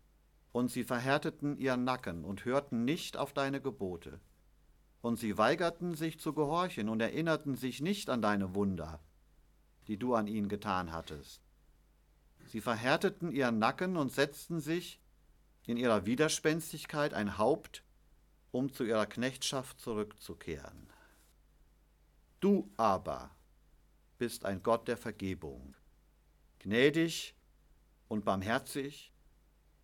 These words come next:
langsam zum Zorn und groß an Güte, und du verließest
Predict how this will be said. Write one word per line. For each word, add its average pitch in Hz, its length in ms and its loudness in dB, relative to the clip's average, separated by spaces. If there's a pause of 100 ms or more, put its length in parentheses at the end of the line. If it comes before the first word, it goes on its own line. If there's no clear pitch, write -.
(140)
langsam 170 480 2
zum 151 240 0
Zorn 131 500 0 (840)
und 104 160 -2
groß 120 360 0
an 127 200 -2
Güte, 104 460 -4 (840)
und 101 240 -4
du 190 400 4 (880)
verließest 107 720 -4